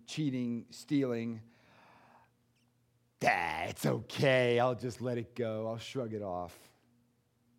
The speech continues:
I'll let things slide." Well, that might show his love, but that doesn't show his holiness. Jesus Christ,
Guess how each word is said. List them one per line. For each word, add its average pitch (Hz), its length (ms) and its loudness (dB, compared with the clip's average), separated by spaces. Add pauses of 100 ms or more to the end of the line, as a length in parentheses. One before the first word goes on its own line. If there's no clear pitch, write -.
I'll 117 120 0
let 110 160 -4
things 98 220 -8
slide." 90 580 -10 (920)
Well, 113 100 -12
that 160 120 -2
might 151 180 2
show 139 220 0
his 120 160 -4
love, 117 380 0 (1300)
but 87 160 -20
that 101 220 -8
doesn't 107 280 -10
show 120 300 -6
his 117 140 -6
holiness. 98 680 -12 (2250)
Jesus 139 500 -2
Christ, - 800 -4